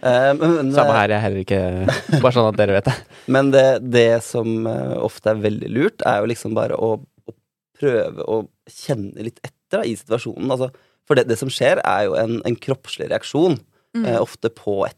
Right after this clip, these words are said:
Speaker 1: eller annet, eh, som stresser deg, da.
Speaker 3: Mm.
Speaker 2: Mm.
Speaker 1: Eh, og det som skjer i, i kroppen da,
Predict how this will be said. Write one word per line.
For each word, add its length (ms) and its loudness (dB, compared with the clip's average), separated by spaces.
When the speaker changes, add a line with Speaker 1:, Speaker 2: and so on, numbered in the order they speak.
Speaker 1:
eller 160 -6
annet, 400 -10
eh, 160 -4
som 160 -6
stresser 400 -6
deg, 140 -2
da. 260 -10
Speaker 3:
Mm. 80 -8
Speaker 2:
Mm. 140 -4
Speaker 1:
Eh, 80 0
og 80 2
det 80 4
som 160 -8
skjer 400 -4
i, 60 -4
i 80 -6
kroppen 340 -10
da, 120 4